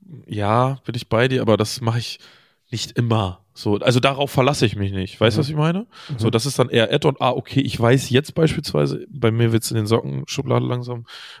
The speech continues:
Speaker 1: ein bisschen dünner. Ich brauche auf jeden Fall neue, aber die nehme ich dann zusätzlich mit nach Hause und nicht, dass ich weiß, okay, ich trage die dann vor Ort.
Speaker 2: Okay, okay,
Speaker 1: Ja,
Speaker 2: verstehe.
Speaker 1: wobei dadurch sparst du dir Gewick-, dadurch sparst du dir Gepäck eigentlich.
Speaker 2: Das meine ich, ja.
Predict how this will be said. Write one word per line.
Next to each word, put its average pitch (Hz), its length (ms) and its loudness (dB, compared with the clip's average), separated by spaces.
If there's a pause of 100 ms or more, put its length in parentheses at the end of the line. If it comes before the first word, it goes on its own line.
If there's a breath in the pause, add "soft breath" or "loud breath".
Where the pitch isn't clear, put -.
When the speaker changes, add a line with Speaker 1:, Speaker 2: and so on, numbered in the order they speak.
Speaker 1:
ein 123 80 -6
bisschen 131 520 -2
dünner. 135 420 4
Ich - 180 -2
brauche 120 240 0
auf 110 80 0
jeden 107 140 4
Fall 104 180 0
neue, 104 340 0 (400 loud breath)
aber 104 140 4
die 107 200 -2 (200)
nehme 113 120 0
ich 107 60 -6
dann 104 160 2
zusätzlich 113 600 2
mit 110 160 -14
nach 107 60 -10
Hause 107 320 -8
und 113 180 -10
nicht, - 280 -6
dass 104 140 -4
ich - 180 -16
weiß, 104 300 4
okay, - 200 -6
ich - 80 -12
trage - 260 -8
die - 60 -16
dann - 100 -14
vor - 180 -20
Ort. - 200 -16 (180)
Speaker 2:
Okay, 110 300 -2 (260)
okay, - 220 -10
Speaker 1:
Ja, 90 40 -12
Speaker 2:
verstehe. 113 200 0
Speaker 1:
wobei 131 260 4
dadurch 143 240 -2
sparst 123 340 2
du - 20 -6
dir 120 160 2
Gewick-, 113 460 -4
dadurch 113 260 -4
sparst - 300 -6
du 117 40 -6
dir 110 60 -4
Gepäck - 400 -12
eigentlich. - 500 -16 (200 loud breath)
Speaker 2:
Das - 420 -4
meine 101 220 4
ich, 87 100 -8
ja. - 180 -6